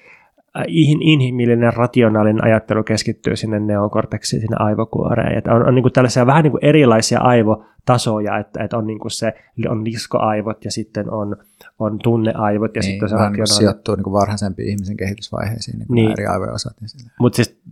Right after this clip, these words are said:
Speaker 1: näin ei oo.
Speaker 2: Joo, joo, joo, mutta että
Speaker 1: Niin.
Speaker 2: tää on se, tää on
Speaker 1: Kyllä,
Speaker 2: se niinku
Speaker 1: tää on se
Speaker 2: tarina,
Speaker 1: ajatus,
Speaker 2: minkä
Speaker 1: joo.
Speaker 2: minäkin oon omaksunut.
Speaker 1: Kyllä, mut et sit tässä niinku heti vedetään matto siltä alta, niin jotenkin siitä taas tuli semmonen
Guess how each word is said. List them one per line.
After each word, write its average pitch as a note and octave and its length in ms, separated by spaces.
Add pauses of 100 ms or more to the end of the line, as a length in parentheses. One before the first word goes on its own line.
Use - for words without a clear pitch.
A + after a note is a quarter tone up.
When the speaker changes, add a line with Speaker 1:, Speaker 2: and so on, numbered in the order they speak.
(200)
Speaker 1:
näin A#2 260
ei G#2+ 160
oo. G2+ 220
Speaker 2:
Joo, C3 120
joo, B2 120
joo, G#2 140
mutta F#2+ 200
että F#2 140
Speaker 1:
Niin. G2+ 100
Speaker 2:
tää G2+ 100
on F#2+ 100
se, G2 240
tää G2 80
on - 20
Speaker 1:
Kyllä, A2 100
Speaker 2:
se G#2 60
niinku G2+ 120
Speaker 1:
tää A2+ 100
on A2+ 80
se A2 60
Speaker 2:
tarina, A2 140
Speaker 1:
ajatus, G2 140
Speaker 2:
minkä F#3 120
Speaker 1:
joo. A2 80
Speaker 2:
minäkin G2 300
oon G2 80
omaksunut. G2+ 420 (380)
Speaker 1:
Kyllä, A#2+ 220
mut A#2 180
et A#2+ 100
sit B2+ 160
tässä A#2 260
niinku A2 180
heti A#2 240
vedetään A2 320
matto A2+ 280
siltä A2+ 260
alta, A2 340
niin A2 160 (560)
jotenkin A#2 420 (200)
siitä A#2+ 240
taas A2 260
tuli A#2 200
semmonen A#2 380